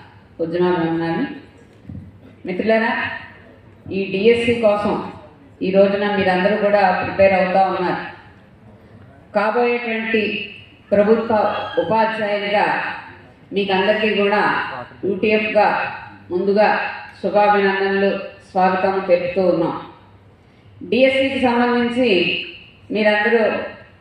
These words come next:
గ్రాడ్యుయేషన్, తర్వాత బీఎడ్ చేసి ఈ ప్రభుత్వం ఎప్పుడు ప్రభుత్వ ఉపాధ్యాయ పోస్టులన్నీ భర్తీ చేస్తుందా అని చెప్పని నిరుద్యోగులుగా ఎదురు చూస్తూ ఉన్న సందర్భంలో కేవలం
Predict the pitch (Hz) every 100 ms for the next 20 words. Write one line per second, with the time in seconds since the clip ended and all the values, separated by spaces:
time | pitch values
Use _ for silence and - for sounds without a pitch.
0 | _ _ 175 202 208 208 214 208 208 226
1 | 226 226 202 214 214 214 202 214 214 220
2 | 214 202 196 196 196 180 180 - - _
3 | - - _ - 220 233 220 214 262 262
4 | 269 277 269 226 - 262 262 254 - -
5 | - - - _ - - 208 214 240 240
6 | 240 220 208 240 233 233 240 233 233 214
7 | 226 233 214 226 202 202 202 240 220 220
8 | 220 208 208 214 202 196 - 214 214 185
9 | 160 - - - - - - - - -
10 | - - 240 254 254 254 247 233 226 247
11 | 208 233 233 226 226 226 220 208 208 190
12 | 196 214 214 214 214 190 156 - - -
13 | - - _ _ - - 214 247 277 294